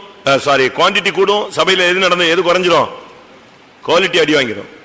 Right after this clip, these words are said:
சீஷர்கள் பெருகின போது வாக்குவாதங்களும் முறுமுறுப்புகளும் உண்டாயிற்று. நமக்குள்ள எவ்வளவு வாக்குவாதம் இருக்கு? மேய்ப்பர்கள். காரணம் என்ன தெரியுமா?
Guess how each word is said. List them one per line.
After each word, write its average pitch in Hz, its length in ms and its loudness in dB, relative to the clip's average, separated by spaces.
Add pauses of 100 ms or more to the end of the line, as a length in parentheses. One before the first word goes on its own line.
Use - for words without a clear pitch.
(320)
சீஷர்கள் 196 480 0
பெருகின 190 340 0
போது 156 500 -4 (1000)
வாக்குவாதங்களும் 143 600 0
முறுமுறுப்புகளும் 143 540 0
உண்டாயிற்று. 123 440 0 (880)
நமக்குள்ள 151 340 0
எவ்வளவு 156 220 2
வாக்குவாதம் 156 380 2
இருக்கு? 151 420 -4 (1700)
மேய்ப்பர்கள். 95 540 -4 (1800)
காரணம் 202 280 2
என்ன 185 120 0
தெரியுமா? 143 500 0